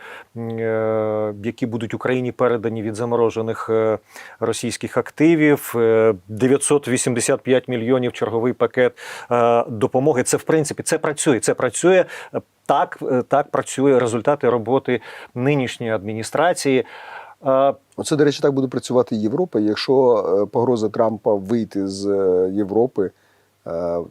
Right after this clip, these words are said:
Speaker 2: буде складно, буде важко, але механізм буде знайдений.
Speaker 1: Але час. Європа зможе швидко переорієнтуватися, е, відродити свою оборонну промисловість, е, спрямувати величезні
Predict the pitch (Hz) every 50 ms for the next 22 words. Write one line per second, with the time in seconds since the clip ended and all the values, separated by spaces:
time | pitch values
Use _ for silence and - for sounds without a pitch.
0 | - - - - 131 127 139 131 123 - - 131 131 160 190 208 208 143 120 120
1 | 113 113 113 127 - - - - 117 107 113 113 117 113 113 107 - 131 131 135
2 | 123 110 110 113 107 107 101 98 101 85 78 78 - 82 80 78 - _ _ _
3 | _ _ _ _ _ - 120 120 117 - - 127 98 90 - - - _ _ _
4 | _ _ - - - - - - 117 131 127 151 143 - 139 139 135 107 120 165
5 | 214 214 - 208 - - 139 123 117 - - 117 - _ _ - 135 135 135 127
6 | 127 - 139 120 117 120 117 110 - 123 123 151 180 190 - 143 - - 127 120
7 | 117 123 120 120 117 117 117 113 101 - 117 131 143 156 180 170 165 160 156 131
8 | 113 - - 120 120 120 123 120 110 131 135 127 120 120 113 - - 117 113 113
9 | - - 151 170 175 139 127 117 - - - 120 117 110 - - 123 123 120 120
10 | 123 143 151 143 - 123 107 117 117 117 113 - 139 135 120 110 123 123 110